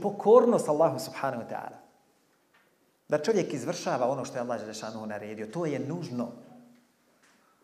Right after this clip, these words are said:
Pazite, džennet je prekriven tim nelagodnostima. Ima tu napora, ima tu truda, ima tu žrtve, ima tu borbe, ima tu strpljivosti, izvršavanje onoga što je Allah naredio, ostavljanje onoga što je Allah zabranio.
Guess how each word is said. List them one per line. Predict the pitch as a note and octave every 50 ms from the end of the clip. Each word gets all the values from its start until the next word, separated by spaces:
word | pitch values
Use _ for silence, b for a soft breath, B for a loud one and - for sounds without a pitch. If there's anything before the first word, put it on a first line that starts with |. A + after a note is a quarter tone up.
| _ _ _ -
Pazite, | - D3+ E3 D3 C#3+ - - A2+ - - - -
džennet | E3 F#3+ G#3 G#3 F#3+ D#3+ -
je | D3+ - -
prekriven | C#3 C#3 C#3 - G3+ A#3+ G#3 D#3 C3+ -
tim | E3 F3+ D3
nelagodnostima. | C3 C3+ C3+ C3 B2 C3 C3+ C#3 C#3 C#3 B2+ A#2 - - G#2 - - - B B B B B B B B B B B B B
Ima | D#3 D3+ D#3 C#3+ -
tu | - C3+
napora, | A#2+ A#2 A#2 A#2 A#2 - - A2+ - - - - - - -
ima | C#3 C#3+ C#3+ C3+
tu | - C3 G#2+ - -
truda, | - C#3+ C3+ - - - -
ima | B2+ D3 C#3+ C3+ - -
tu | D3 C3
žrtve, | A2+ - D3+ C3+ - - - - - - - - - - B B B B
ima | - D3 E3 D#3+ C#3+ C#3
tu | D#3+ C#3
borbe, | A#2 C3+ C#3+ D3 C#3+ C3+ C#3+ F2 E2 - - - - - - - - - - B B B B B B B B
ima | - D#3 F3+ E3+ D#3+
tu | - D3
strpljivosti, | - - - F#3+ - - F3+ G3 E3 D3 A#2+ - - - - - - - - - - b b b b
izvršavanje | D#3 C#3 E3+ F3 E3 - - F3+ G3 G#3 G#3 F3+ D#3+ F3+
onoga | E3+ D3+ C#3
što | - - D3+
je | C#3+
Allah | C#3 D3+ D3+ - -
naredio, | A#2+ B2 B2+ D3 D3+ C#3 D3
ostavljanje | F3+ - - F3+ D#3 D3 C#3 C3+ D#3
onoga | D#3 C#3 B2+ A#2
što | - - C3
je |
Allah | C3 C3+ C3+ B2+
zabranio. | - D#3 C3 B2 A#2+ A#2+ C3 B2+ B2 A2+ G2+